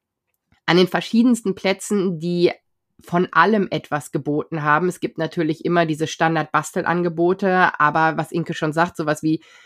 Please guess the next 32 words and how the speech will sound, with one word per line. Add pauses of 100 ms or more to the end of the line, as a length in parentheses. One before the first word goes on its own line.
(140)
Stockbrot, (540)
'ne
Laternenlauf
oder
sowas
alles.
Wir
waren
mal
auf
'nem
Platz,
da
haben
die
so
kleine
Holzpferdchen
gebastelt
mit
den
Kindern,
die
dann
bemalt
werden
konnten.
Also
es
gibt
verschiedene
Möglichkeiten.